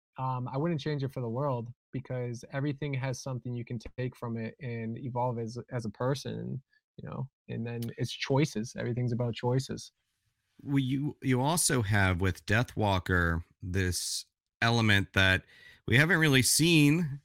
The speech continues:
Speaker 2: in the paranormal, at least in the reality T V genre, of you're working with your wife, Tessa,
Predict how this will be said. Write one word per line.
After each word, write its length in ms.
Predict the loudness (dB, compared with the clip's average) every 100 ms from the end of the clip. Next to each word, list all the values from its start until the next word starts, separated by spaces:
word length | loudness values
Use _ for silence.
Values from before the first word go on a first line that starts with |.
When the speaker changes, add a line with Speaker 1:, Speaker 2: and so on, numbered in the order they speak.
| _ _ _ _ _ _ _ 4
Speaker 2:
in 120 | 4
the 60 |
paranormal, 680 | 6 4 6 4 4 4 2
at 80 | 2
least 200 | 2 2
in 80 | 2
the 200 | 4 4
reality 420 | 4 4 2 0
T 240 | 0 0
V 240 | 2 2 2
genre, 540 | 2 2 2 2 0 -4 -20 -20 _ 0
of 300 | 2 0 -6 _
you're 200 | 2 4
working 520 | 2 0 2 2 6
with 460 | 6 6 2 -12 _
your 180 | 0 2
wife, 380 | 4 2 2 0
Tessa, 420 | 2 2 0